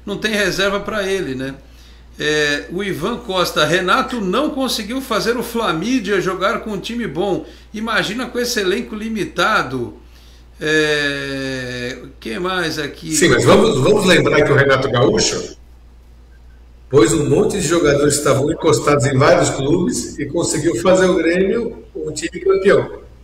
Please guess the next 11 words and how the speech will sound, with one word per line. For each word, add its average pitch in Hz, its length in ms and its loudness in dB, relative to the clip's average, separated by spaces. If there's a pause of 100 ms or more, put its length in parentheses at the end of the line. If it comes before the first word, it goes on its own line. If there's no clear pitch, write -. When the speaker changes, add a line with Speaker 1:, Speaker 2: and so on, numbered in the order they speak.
(1040)
Speaker 2:
Vamos 190 240 4
falar 175 180 6
de 185 180 2
Cortez, 185 560 6
que 175 80 4
é - 20 6
do 170 80 4
lateral 175 300 4
esquerdo. - 680 4 (1120)
Pra 147 140 0
começar. - 1120 2